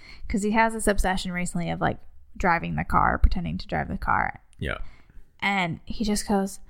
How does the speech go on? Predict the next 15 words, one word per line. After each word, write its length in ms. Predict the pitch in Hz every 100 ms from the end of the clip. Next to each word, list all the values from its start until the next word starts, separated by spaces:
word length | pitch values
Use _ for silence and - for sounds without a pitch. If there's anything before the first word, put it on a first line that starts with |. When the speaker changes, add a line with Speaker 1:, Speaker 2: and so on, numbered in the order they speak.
| -
Speaker 1:
<gasps> 480 | 294 311 339 370 349 320 - - - - - - -
"Yeah." 280 | - - - - - - - - - - - - _ _ _ _ -
And 120 | 202
he 60 | 190
stops 420 | - - 196 -
crying 460 | - 185 190 208 254 - - - - -
and 160 | 208 190
the 60 | 180
tears 380 | - 196 196
stop 260 | - 220 202
flowing. 500 | 190 175 - - 247 - - - - _ _ - - - -
And 120 | 214 214
that 100 | 196
was 160 | 214
it. 240 | 277 339